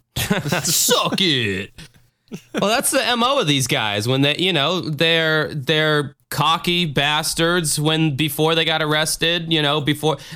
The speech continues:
I mean, it fits in. That's why these guys can't take it when their women want to leave them, um, because they're, you know,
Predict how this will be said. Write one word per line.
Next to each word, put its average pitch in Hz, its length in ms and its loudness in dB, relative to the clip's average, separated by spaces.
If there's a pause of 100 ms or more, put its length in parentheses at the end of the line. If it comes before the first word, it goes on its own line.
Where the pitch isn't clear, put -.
I - 80 -4
mean, 254 220 0
it 240 400 -2
fits 247 240 -2
in. 226 340 0 (200)
That's 202 260 0
why 220 260 2
these 208 220 0
guys 180 480 0
can't 180 400 -2
take 190 340 -2
it 151 260 0
when 147 500 2
their 143 220 0
women 156 460 2
want 147 260 0
to 147 120 -2
leave 156 420 0
them, 127 500 0 (380)
um, 123 600 0
because 143 400 0
they're, 131 360 0 (160)
you 156 160 0
know, 120 380 0